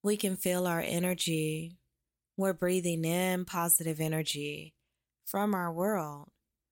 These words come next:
We're breathing out any negative energy there may be from resentment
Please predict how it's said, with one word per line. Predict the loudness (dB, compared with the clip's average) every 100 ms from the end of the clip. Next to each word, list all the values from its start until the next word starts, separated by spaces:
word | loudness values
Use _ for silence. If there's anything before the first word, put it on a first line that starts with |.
| _ -2
We're | -2
breathing | 0 0 2 -2 -2 -2
out | 0 2 2 0 -4 _ -6
any | -2 0 0
negative | 0 0 0 0 -2
energy | -4 -4 -4 -6 -6 -8 -10 -16 _ _ _ _ _ _ -2
there | 0
may | 2 0 0
be | 0 2 2
from | 0 -6 -8 -4
resentment | 2 2 2 -4 -8 -12 -12 -14